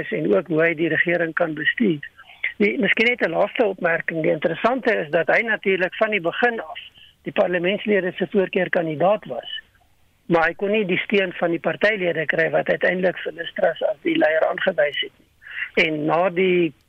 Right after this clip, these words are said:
uitval daarvan en na bedanking is daar teruggeval op die beginsel dat die parlementslede die leier aanwys sodat dinge kan aangaan. En hy is op die ou end,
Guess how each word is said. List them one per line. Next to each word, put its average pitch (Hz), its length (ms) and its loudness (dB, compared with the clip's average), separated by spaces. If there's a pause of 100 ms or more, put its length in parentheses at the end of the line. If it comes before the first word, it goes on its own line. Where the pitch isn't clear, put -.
(160)
uitval 202 520 2
daarvan 175 440 2
en 160 120 0
na 156 180 2
bedanking 165 720 0 (400)
is 165 180 2
daar 175 180 4 (140)
teruggeval 220 540 0
op 175 140 -2
die 180 100 0
beginsel 170 560 0
dat 160 200 2
die 175 100 -2
parlementslede 165 880 0
die 147 140 0
leier 160 260 4
aanwys 160 400 0
sodat 156 260 -2
dinge 170 220 -2
kan 190 200 0
aangaan. 185 400 -2 (420)
En 160 180 2
hy 156 120 2 (100)
is - 220 -4
op 214 140 -2
die 180 140 2
ou 180 140 2
end, 175 240 -2